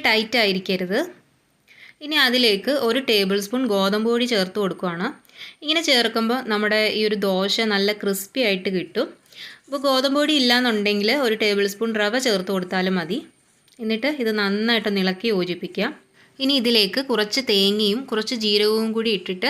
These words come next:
നന്നായിട്ടൊന്ന് അരച്ച് ചേർക്കാം. അപ്പോൾ ജീരകത്തിലൊക്കെ ധാരാളം ഗുണങ്ങളുള്ളതാണ്. ഏഹ്, ജീരകത്തിൽ മഗ്നീഷ്യം,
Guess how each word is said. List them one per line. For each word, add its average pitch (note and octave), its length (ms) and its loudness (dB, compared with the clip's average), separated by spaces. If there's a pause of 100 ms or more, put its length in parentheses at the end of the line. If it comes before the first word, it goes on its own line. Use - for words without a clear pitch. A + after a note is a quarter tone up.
നന്നായിട്ടൊന്ന് G#3 560 0
അരച്ച് F3+ 260 -2
ചേർക്കാം. G3 460 -2 (400)
അപ്പോൾ D4+ 240 -12
ജീരകത്തിലൊക്കെ C#4 640 2
ധാരാളം A#3 440 2
ഗുണങ്ങളുള്ളതാണ്. G3+ 920 0 (400)
ഏഹ്, A3 220 0
ജീരകത്തിൽ G#3+ 540 2 (280)
മഗ്നീഷ്യം, G#3 600 0